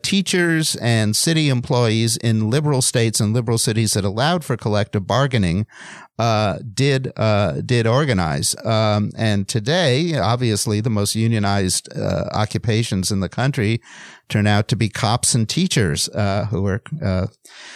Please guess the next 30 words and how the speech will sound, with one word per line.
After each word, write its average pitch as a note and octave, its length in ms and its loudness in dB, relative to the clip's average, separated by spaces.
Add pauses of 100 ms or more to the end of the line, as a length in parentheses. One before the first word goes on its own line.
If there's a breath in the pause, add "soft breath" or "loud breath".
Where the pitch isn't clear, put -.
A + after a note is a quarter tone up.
(200 loud breath)
you F#2 100 0
know, G#2+ 240 4
fighting G#2 400 0
it G#2 100 2
out G#2 160 2
in G#2 80 0
places G#2 380 0
like G#2+ 200 0
Chicago, C#3 600 0
as F#2+ 240 -2
you G#2 240 -2
and, G2 200 -2
uh, F#2 260 0
you A2 180 -2
and G#2 140 0
Jared G#2 360 2
have G2+ 200 -2
written F#2+ 240 -2
recently G2 420 -2
for F2+ 220 -4
us. D#2 240 -2 (480 loud breath)
Uh, B2+ 260 2
so, D#3+ 440 -2 (200)
uh, C3+ 380 2 (800 loud breath)
uh, F#2+ 480 -2 (120)
you E3 160 -2
know, D3 280 0
uh, - 500 -6 (500)
at D#3+ 160 0
times, G3 800 0